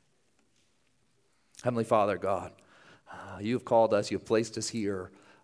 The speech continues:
uh, as a church, uh, to make Christ known to our neighbors, to those who live around us, God.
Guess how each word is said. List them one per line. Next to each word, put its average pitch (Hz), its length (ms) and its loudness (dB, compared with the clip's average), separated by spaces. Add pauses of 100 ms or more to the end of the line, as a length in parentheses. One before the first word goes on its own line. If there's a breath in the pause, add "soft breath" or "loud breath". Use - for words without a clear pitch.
uh, 80 60 -10
as 90 200 -6
a 92 40 -8
church, - 680 -2
uh, 87 220 -10
to - 140 -14
make 101 180 -8
Christ 98 380 -4
known 101 380 -6
to 95 140 -8
our 85 80 -6
neighbors, 117 640 -2
to - 120 -14
those 98 260 -2
who 95 100 -6
live 113 200 -2
around 113 340 -4
us, 135 220 -6
God. 117 280 -12